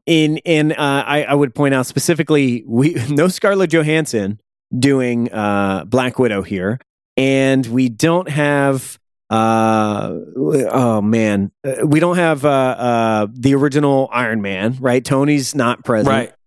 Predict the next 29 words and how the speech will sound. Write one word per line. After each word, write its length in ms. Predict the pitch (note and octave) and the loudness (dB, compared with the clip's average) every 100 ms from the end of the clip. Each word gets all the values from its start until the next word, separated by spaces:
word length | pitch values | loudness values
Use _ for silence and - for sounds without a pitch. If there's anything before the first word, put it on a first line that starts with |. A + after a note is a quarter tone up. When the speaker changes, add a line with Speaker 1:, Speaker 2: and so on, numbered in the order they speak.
| _ | _
Speaker 2:
I 80 | D3 | -2
think 180 | G3+ G3+ | 0 -2
it's 140 | F#3+ | -2
the 300 | D3 C3 A#2+ | 0 2 0
voice 260 | G#2+ D3+ D#3+ | 0 0 0
actor 220 | C3 C3 | -2 0
that 100 | A#2 | 0
plays 220 | - A#2+ | 0 -2
Tony 200 | - B2+ | 0 -2
Stark 300 | A2+ B2+ A#2 A#2 | -2 -2 -2 -2
in 140 | G#2 | -2
more 200 | G#2+ A2+ | 0 0
of 40 | |
the 60 | G#2 | -2
cartoons. 800 | - G#2+ - B2 G2+ C#2+ - - _ - | -4 -4 -2 -2 -4 -8 -14 -16 _ -4
Speaker 1:
Okay. 420 | E3+ F3 C#3 C#3 - _ | -2 -2 -4 -6 -10 _
All 120 | D#3+ | 0
right. 200 | E3+ D3+ - | 2 0 2
They, 80 | G3+ | 0
well, 220 | G3+ A3+ | 2 2
that 120 | A3+ | 2
makes 200 | G#3+ E3+ | 2 0
sense. 340 | - B2+ C3 - - - - | 0 -2 -2 -8 -20 -8 0
And 180 | F3+ | 2
we 80 | F#3 | 2
also 260 | G3 F3 F3+ | 2 2 0
don't 220 | E3+ E3+ | 2 0
have, 400 | D3+ D3 C#3+ B2+ | 0 0 0 -2
uh, 480 | C3 B2+ B2 B2 | 0 2 4 2